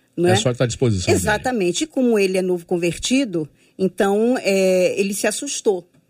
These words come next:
Speaker 1: Mas, quando nós estamos vigilantes e em oração, pode ameaçar,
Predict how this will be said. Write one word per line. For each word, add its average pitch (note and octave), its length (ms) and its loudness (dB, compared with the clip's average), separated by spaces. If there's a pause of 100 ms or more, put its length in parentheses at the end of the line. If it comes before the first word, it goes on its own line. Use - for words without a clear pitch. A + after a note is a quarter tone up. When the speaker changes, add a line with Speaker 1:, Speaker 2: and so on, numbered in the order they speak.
(440)
Speaker 1:
Mas, B3 800 0 (320)
quando C4+ 280 2
nós C4+ 220 -2
estamos G3+ 840 -2 (580)
vigilantes A3 960 0 (500)
e A3 180 4
em C#4 200 2
oração, G3 720 -2 (680)
pode C4+ 400 0
ameaçar, G3+ 680 -2